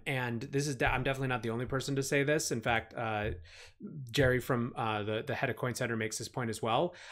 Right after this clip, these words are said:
I feel like this is much more a response to Libra and to Zuckerberg, who is sort of a nemesis for Trump historically, um,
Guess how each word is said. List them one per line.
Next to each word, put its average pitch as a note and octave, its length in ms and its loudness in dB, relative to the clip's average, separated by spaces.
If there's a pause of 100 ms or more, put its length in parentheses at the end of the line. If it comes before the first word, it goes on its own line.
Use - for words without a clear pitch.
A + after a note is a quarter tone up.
(140)
I C#3+ 80 4
feel G#3+ 360 4
like E3+ 220 6
this D#3 160 2
is C3 140 0
much C#3+ 400 4
more E3 200 4
a C#3+ 40 8
response B2 640 0
to C3 180 0
Libra B2+ 640 4 (340)
and C3+ 260 2
to C3+ 120 0
Zuckerberg, D3 720 4 (100)
who D3 220 4
is B2+ 460 2
sort G#3+ 200 10
of E3+ 100 10
a B2+ 40 6
nemesis C#3+ 480 2
for F3+ 160 0
Trump G3 380 2
historically, D3+ 800 4 (280)
um, A#2+ 640 4